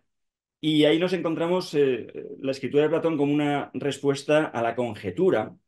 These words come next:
la conjetura, a esa eicasía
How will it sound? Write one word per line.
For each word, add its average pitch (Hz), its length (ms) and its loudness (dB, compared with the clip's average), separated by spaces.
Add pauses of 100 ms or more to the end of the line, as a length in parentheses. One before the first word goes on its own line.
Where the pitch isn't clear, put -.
(160)
la 98 120 -2
conjetura, 104 720 0
a 113 60 -4
esa 117 360 0
eicasía 113 800 0